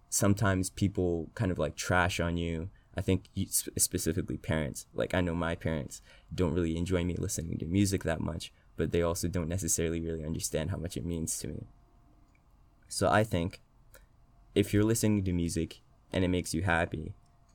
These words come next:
I think you should listen to it. Regardless of what genre or what artist it is, people might goof on you if you listen to stuff like Lil Xan or Lil Pump or something like that. But if it brings you genuine joy, then it's not really their right to take that away from you.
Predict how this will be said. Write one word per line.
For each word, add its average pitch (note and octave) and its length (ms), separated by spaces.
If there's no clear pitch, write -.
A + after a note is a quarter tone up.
I G#2 80
think G2 220
you F#2 60
should - 180
listen D2 320
to - 120
it. - 160
Regardless A#2+ 480
of G2 80
what F#2+ 180
genre F#2 680
or F2+ 80
what F2+ 220
artist F#2 400
it E2+ 100
is, E2+ 320
people B2 260
might G#2+ 240
goof G2+ 240
on G2 140
you F#2+ 120
if F#2+ 120
you F#2 100
listen F#2+ 240
to F#2 120
stuff F#2 300
like E2+ 160
Lil F#2 240
Xan F#2 560
or E2+ 180
Lil F2 240
Pump F2+ 340
or F#2 80
something F#2 320
like F2+ 200
that. F2+ 260
But A2+ 100
if A#2 80
it A#2+ 120
brings C3 220
you G2+ 60
genuine G2 420
joy, F#2 440
then G2 240
it's - 180
not A#2+ 140
really G#2+ 180
their F#2 180
right E2+ 200
to - 100
take D#2+ 200
that D#2 120
away E2 200
from D2 220
you. A#1+ 140